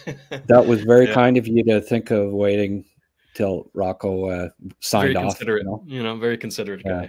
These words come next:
Speaker 1: guy.
Speaker 2: yeah. <laughs> Well, I mean, uh, you know, Reinbacher's one of Grant's growers, you know, he, uh,
Speaker 1: Oh. <laughs>
Speaker 2: no, uh, um,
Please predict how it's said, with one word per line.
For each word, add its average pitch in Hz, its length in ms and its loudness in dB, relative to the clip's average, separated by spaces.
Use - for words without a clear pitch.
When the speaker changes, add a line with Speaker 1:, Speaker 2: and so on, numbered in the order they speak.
Speaker 1:
guy. 95 300 -4
Speaker 2:
yeah. 143 80 0
<laughs> - 420 -20
Well, 135 440 12
I 127 120 12
mean, 120 460 4
uh, 107 540 6
you 107 160 -4
know, 98 340 -2
Reinbacher's 120 520 6
one 113 140 0
of 110 80 -2
Grant's 113 280 0
growers, 110 540 2
you 90 140 -8
know, 98 240 -6
he, 98 400 -2
uh, 95 720 -4
Speaker 1:
Oh. 101 400 -2
<laughs> - 880 -12
Speaker 2:
no, 87 680 -10
uh, 107 220 10
um, 101 220 0